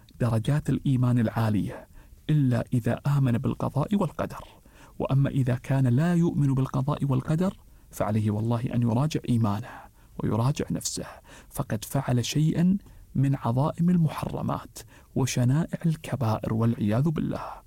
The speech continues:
ثم أيضًا بارك الله فيكم، علينا أن نحقق عبودية الله عز وجل في التعامل مع هذه الأحزان.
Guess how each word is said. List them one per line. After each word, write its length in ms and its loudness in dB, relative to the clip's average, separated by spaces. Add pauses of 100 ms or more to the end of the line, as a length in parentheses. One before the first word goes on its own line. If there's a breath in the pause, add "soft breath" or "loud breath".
(360 loud breath)
ثم 240 2
أيضًا 280 0
بارك 360 0
الله 140 0
فيكم، 420 0 (1400 loud breath)
علينا 420 4
أن 280 2
نحقق 440 -2
عبودية 840 0
الله 440 0
عز 200 -2
وجل 440 -2 (440 loud breath)
في 100 -4
التعامل 680 0
مع 160 0
هذه 360 0
الأحزان. 420 -4